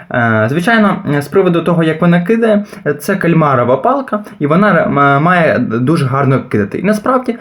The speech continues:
так воно і є. Стрій у нас не коловастий і не сапля, тому реально кидає дуже гарно навіть по низу теста. Я подивився, кидає вона най-, найкраще якраз таки джигові приманки з необ'ємними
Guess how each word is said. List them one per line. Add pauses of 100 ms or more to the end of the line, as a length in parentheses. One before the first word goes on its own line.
(260)
так
воно
і
є. (300)
Стрій
у
нас
не
коловастий
і
не
сапля, (320)
тому
реально
кидає
дуже
гарно
навіть
по
низу
теста. (460)
Я
подивився,
кидає
вона
най-,
найкраще
якраз
таки (240)
джигові
приманки
з
необ'ємними